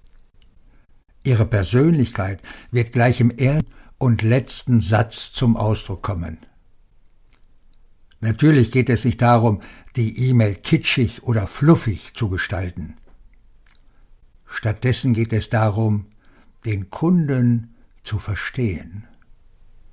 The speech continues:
Bei unserer Persönlichkeit geht es darum, natürlich zu sein.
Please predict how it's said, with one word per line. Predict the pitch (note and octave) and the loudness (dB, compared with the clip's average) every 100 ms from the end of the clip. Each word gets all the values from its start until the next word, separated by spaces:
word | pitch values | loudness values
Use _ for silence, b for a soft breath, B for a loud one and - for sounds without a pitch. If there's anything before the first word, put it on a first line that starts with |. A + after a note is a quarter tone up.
| - - - - - - _ - - _ _ b b b | -20 -20 -20 -20 -20 -20 _ -20 -20 _ _ b b b
Bei | B2 B2 | 0 2
unserer | E3+ F#3+ F3+ D#3+ | 6 6 6 2
Persönlichkeit | - A#2 A2 C3+ C#3 A2+ A#2+ A2+ A2+ | 4 4 4 4 2 0 0 0 0
geht | A#2+ | 0
es | A#2 - | 0 0
darum, | A2+ G#2 A2 G#2 G2+ b b b - | 0 0 0 0 -4 b b b -2
natürlich | A#2 A#2 - B2+ B2 G#2 D2+ - - - | -2 0 2 6 6 6 0 -10 -20 -12
zu | - | -10
sein. | F2 - - E2 E2+ | -10 -10 -16 -16 -18